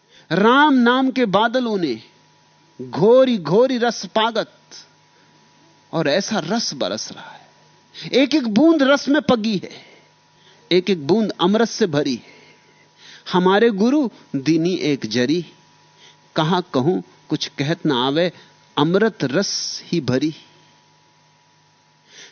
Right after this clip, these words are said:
तन मन माही भई शीतल था, सब शीतल हो गया। भीतर शून्य हो जाए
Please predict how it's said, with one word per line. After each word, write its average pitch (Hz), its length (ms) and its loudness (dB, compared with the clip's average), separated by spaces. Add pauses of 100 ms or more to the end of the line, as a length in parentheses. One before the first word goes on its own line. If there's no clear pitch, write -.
(200)
तन 214 200 4
मन 285 240 2
माही 254 400 2
भई 180 380 -2
शीतल 151 440 -6
था, - 260 -20 (920)
सब 311 380 -2
शीतल 269 400 0
हो 208 140 2
गया। 92 260 -8 (2000)
भीतर 262 480 2
शून्य 320 380 0
हो 202 200 4
जाए 135 400 -4